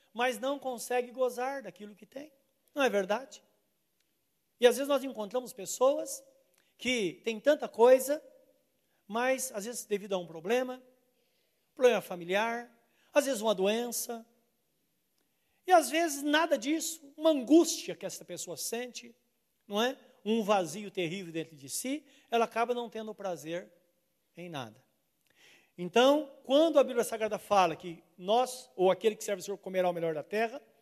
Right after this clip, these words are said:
está falando de pessoas que estão satisfeitas. E saibam que existem pessoas que não têm absolutamente nada de coisas materiais, mas são pessoas felizes, não é? Pessoas que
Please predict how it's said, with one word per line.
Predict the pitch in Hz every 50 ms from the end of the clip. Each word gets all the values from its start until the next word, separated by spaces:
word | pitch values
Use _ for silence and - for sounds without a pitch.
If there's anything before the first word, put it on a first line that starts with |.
| _ _ _ _ _ _
está | - - - 220
falando | - 196 190 196 214 226 220 220
de | 175
pessoas | - 185 165 - - 214 208 -
que | -
estão | - - - 208 208 202
satisfeitas. | - - 196 - - - - - - 165 165 165 165 - - 147 143 - - - - _ _ _ _ _ _ _ _ _ _ _ _
E | 196 202
saibam | 185 - - 214 233 254 254 196 170 131 - - _ _ _ _ _ _ _
que | - 226
existem | 220 233 240 269 240
pessoas | 190 202 180 - - 262 233
que | - 247
não | 220 208 196
têm | 185 233 240
absolutamente | 233 220 - 220 220 208 - 220 226 233 233 -
nada | 226 214 233 254 240 220
de | 175 160
coisas | - 180 170 165 151
materiais, | 151 151 139 - 147 139 151 175 208 247 294 285 - - - _ _ _ _ _ _ _ _ _ _
mas | 190 190 185 -
são | - 196 196
pessoas | 190 202 180 - - 180 175 160 -
felizes, | - 196 175 135 113 107 - - - - - - - - - _ _ _ _ _ _ _ _ _ _ _
não | 170 170
é? | 196 240 254 - - _ _ _ _ _ _ _ _ _ _ _ _ _ _ _ _ _ _ _ _ _ _ _ _ _ _ _ _
Pessoas | - 160 143 - - 190 202 180 -
que | - - 185 175 151 131 117 -